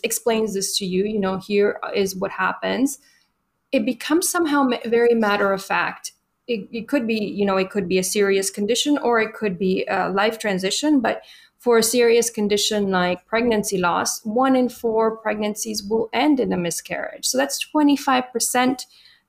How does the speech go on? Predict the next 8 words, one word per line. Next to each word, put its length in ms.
of, 320
of 240
pregnancies 760
that 220
end 200
in 120
a 60
miscarriage. 880